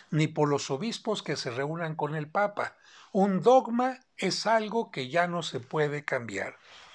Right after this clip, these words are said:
Por eso, los dogmas, vamos a decir, constituyen una base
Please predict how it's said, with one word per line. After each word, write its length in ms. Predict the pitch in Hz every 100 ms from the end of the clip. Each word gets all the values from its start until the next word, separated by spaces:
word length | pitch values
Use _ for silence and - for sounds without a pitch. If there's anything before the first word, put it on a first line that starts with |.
| -
Por 140 | - 294
eso, 400 | 240 233 240 - - - -
los 320 | 254 269 180
dogmas, 480 | 165 151 147 208 180
vamos 360 | 180 185 185
a 40 | 196
decir, 440 | 190 - 196 202 - - -
constituyen 800 | 175 170 - 156 226 220 208 -
una 300 | 233 240 233
base 640 | 170 165 160 - 220 262